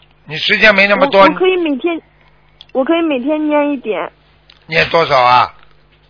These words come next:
Speaker 2: 呃，我每天念三遍大悲咒行吗？
Speaker 1: 太少了，还念小房子，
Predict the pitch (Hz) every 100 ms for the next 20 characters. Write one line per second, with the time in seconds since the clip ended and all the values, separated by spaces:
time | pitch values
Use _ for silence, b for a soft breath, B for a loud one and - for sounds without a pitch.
0 | _ _ _ - 269 262 254 254 - _
1 | _ _ _ _ _ _ _ _ _ _
2 | _ - 262 277 277 302 339 339 294 277
3 | 311 320 294 294 320 320 285 302 277 302
4 | 320 285 254 220 214 - _ _ _ _
5 | _ _ 269 _ 285 - - _ _ _
6 | _ 190 208 180 170 190 180 165 185 190
7 | 185 160 135 160 180 156 147 101